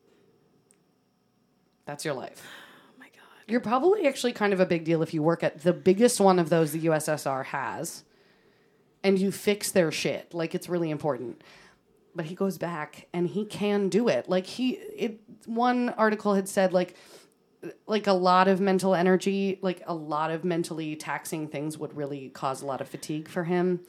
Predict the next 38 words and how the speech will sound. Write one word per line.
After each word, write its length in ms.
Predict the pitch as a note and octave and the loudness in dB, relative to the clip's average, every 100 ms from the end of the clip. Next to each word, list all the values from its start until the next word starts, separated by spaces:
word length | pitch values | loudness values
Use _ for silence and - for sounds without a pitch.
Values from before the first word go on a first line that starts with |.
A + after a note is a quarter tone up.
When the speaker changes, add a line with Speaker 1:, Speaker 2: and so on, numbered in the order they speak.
| - - - | -20 -20 -14
Speaker 2:
Yeah. 480 | G#3 G#3+ D4+ A3 F3+ | -6 0 4 4 4
Speaker 1:
Um, 600 | G3 G3 F#3 F3+ F3 F3 - _ - | 4 4 4 4 0 -2 -8 _ -4
but, 220 | G#3+ - | -2 0
I 60 | |
mean, 200 | G#3+ G#3+ | -2 -2
he 220 | F3+ - D4 | -6 -4 -2
even 260 | D4+ D4 | 0 0
defended 440 | G3 F3+ F3+ F#3 E3 | -2 -2 -2 -2 -2
his 140 | D3+ | -2
own 140 | D#3 D3 | -2 -2
dissertation 960 | C#3+ - - C#3+ D3 - G2+ - D3+ - | -4 -8 -8 -8 -6 -6 -8 -10 -14 -10
after 320 | C#3+ C3+ F2+ | -8 -6 -8
this. 440 | E2 C2 E3 - _ _ | -8 -8 -8 -14 _ _
He 160 | - A3 | -6 -4
wrote 420 | F#3 G#3 B3 A#3+ | -2 0 0 -2
his 140 | F#3+ | -6
dissertation 540 | - D#3 D3+ D3+ C#3+ D3 | -6 -10 -10 -10 -8 -8
before 300 | C3+ C#3 C3 | -10 -8 -8
the 80 | A#2+ | -8
accident, 420 | - - A#2 - | -12 -14 -14 -12
but 100 | C#3+ | -10
he 100 | D#3+ | -8
Speaker 2:
Oh, 20 | |
thank 60 | E3+ | -8
God. 220 | D#3 D#3 | -8 -4
Speaker 1:
defended 260 | F3 E3 C#3+ | -2 -2 -4
it 180 | B2+ C3+ | -8 -10
Speaker 2:
I 40 | |
was 100 | E3+ | -10
like, 160 | - - | -10 -8
"Shit." 400 | - - D#3+ D3+ | -6 -4 -2 -2
Speaker 1:
after. 580 | C3 C3 - D#2+ D#2 E3 _ - | -4 -8 -10 -12 -12 -14 _ 4
Speaker 2:
I 100 | B3 | 4
can't, 380 | - D4 C4+ - | 6 6 6 2
I 120 | A#3+ | 0
can't 260 | B3+ D4+ D4+ | 4 4 4
even 260 | C#4+ B3 A#3 | 4 4 4
imagine 800 | G3 G3+ F#3 F3+ F3+ F#3 F3+ | 4 4 4 4 2 -2 -2